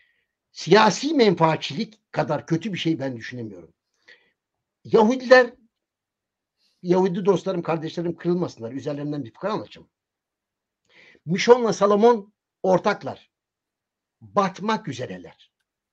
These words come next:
Ha battı, ha batacaklar. Bir, bir yerden bir sipariş falan gelmezse,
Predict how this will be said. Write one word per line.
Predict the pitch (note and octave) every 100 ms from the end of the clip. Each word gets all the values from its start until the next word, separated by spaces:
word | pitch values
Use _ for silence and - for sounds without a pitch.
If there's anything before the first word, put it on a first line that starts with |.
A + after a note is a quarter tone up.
| _ -
Ha | G3+
battı, | E3+ D3 -
ha | F3
batacaklar. | D3 A2+ A2 - G#2 A#2
Bir, | G3 G3+ _ _ _ D3+
bir | G#3
yerden | F#3+ F#3+ E3
bir |
sipariş | D3 E3+ F#3+ G3 - -
falan | F3 E3 D3+
gelmezse, | D#3+ G3 G#3+ F#3+ F#3